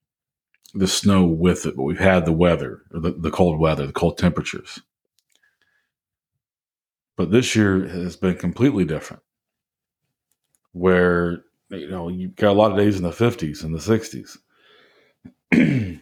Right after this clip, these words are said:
That doesn't happen very often. So when it does, we have to take advantage of it by doing all this stuff I mentioned so far. And I, I've given away more than five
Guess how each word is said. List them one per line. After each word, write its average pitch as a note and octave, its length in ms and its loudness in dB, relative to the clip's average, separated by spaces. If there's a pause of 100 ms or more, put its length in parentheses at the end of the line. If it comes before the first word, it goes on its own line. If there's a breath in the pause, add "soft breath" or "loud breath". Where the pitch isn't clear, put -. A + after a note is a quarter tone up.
That F#2 160 -4
doesn't G#2+ 260 2
happen G2 420 -2
very E2 260 2
often. G#2 460 0
So - 160 -8
when E2+ 160 0
it - 140 -16
does, G2 520 2 (1600 loud breath)
we G2+ 140 2
have G#2+ 300 0
to F2 80 -8
take E2 280 -4
advantage G2 500 2
of D#2 180 -4
it F2 100 -6 (1120)
by F2 640 0 (1200)
doing G#2+ 540 2 (600)
all G#2+ 200 4
this G#2 200 0
stuff A2 320 0
I G2 80 2
mentioned G2 420 2
so F#2 180 4
far. A2 300 0
And F#2 240 -4
I, G2 120 0
I've F2+ 100 -2
given C#3 240 2
away G#2 280 2
more G#2 260 4
than D2 160 -4
five F2+ 680 -2